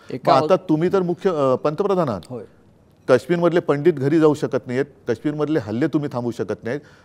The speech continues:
Speaker 2: मणिपूर अशांत होऊन आज जवळपास वर्ष झालं,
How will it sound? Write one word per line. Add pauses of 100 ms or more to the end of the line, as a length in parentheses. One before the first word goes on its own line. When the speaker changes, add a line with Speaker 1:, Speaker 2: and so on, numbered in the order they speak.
(220)
Speaker 2:
मणिपूर (640)
अशांत
होऊन
आज
जवळपास
वर्ष
झालं,